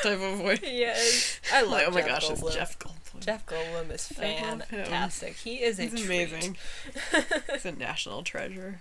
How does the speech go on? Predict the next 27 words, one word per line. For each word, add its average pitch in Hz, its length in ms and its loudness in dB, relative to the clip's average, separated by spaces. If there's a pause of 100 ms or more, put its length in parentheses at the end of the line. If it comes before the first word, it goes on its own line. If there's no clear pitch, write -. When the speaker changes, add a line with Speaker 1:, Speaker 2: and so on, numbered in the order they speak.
(140)
Speaker 2:
<laughs> 247 200 -6 (160)
Get 240 420 4 (1300)
Nicolas 151 400 -4
Cage 147 320 -4
on 147 160 -8
the 139 60 -12
case. - 440 -6 (960)
That 262 100 0
was 220 140 0
a 196 60 0
dumb 170 380 2
joke. - 360 -4 (340)
I 269 60 0
like 392 160 2
Speaker 1:
Ugh. - 100 -2
Speaker 2:
those 180 240 2
movies, 165 480 -8
too. 143 240 -6 (200)
Speaker 1:
Nicolas 208 320 -2
Cage 170 320 -4
is 151 80 -8
so - 240 -6
weird. 262 340 8 (160)
<laughs> - 160 0
Speaker 2:
I 311 40 8 (120)
love 302 220 10
him, 311 180 2